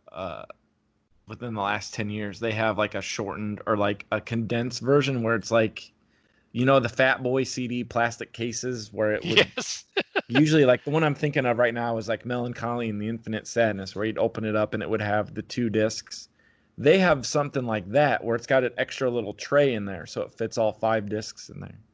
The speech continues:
Speaker 2: Oh, wow. Okay. So you don't have the,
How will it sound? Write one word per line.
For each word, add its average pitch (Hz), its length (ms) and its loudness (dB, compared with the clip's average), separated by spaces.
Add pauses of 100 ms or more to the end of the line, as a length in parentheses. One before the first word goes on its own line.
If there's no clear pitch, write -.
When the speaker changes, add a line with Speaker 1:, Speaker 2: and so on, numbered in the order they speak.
(360)
Speaker 2:
Oh, 170 100 -12
wow. 113 480 0
Okay. 117 240 -4 (1200)
So - 120 -10
you 147 100 0
don't 156 160 2
have 139 100 2
the, 135 100 -4